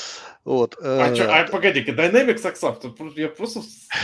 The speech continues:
Speaker 2: привык ее называть
Speaker 1: Dynamics
Speaker 2: Axapta.
Speaker 1: триста шестьдесят пять — это, э, Франкенштейн, сшитый из двух основных систем. Из Microsoft Dynamics C R M и из Axapta. И плюс там есть, еще есть вкрапление Great Plains, еще какой-то
Speaker 2: Слушай,
Speaker 1: системы, уже не помню.
Speaker 2: секундочку, я,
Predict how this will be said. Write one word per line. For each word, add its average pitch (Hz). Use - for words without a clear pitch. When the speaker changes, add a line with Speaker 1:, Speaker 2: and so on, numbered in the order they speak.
Speaker 2:
привык 160
ее 143
называть 160
Speaker 1:
Dynamics -
Speaker 2:
Axapta. -
Speaker 1:
триста 107
шестьдесят 160
пять — 220
это, 139
э, 156
Франкенштейн, 156
сшитый 185
из 127
двух 160
основных 135
систем. 117
Из 120
Microsoft 139
Dynamics 131
C -
R 139
M 254
и 143
из 156
Axapta. -
И 123
плюс 214
там 175
есть, 165
еще 170
есть 156
вкрапление 156
Great 143
Plains, 220
еще 135
какой-то 120
Speaker 2:
Слушай, 127
Speaker 1:
системы, 165
уже 123
не 120
помню. 113
Speaker 2:
секундочку, 110
я, 113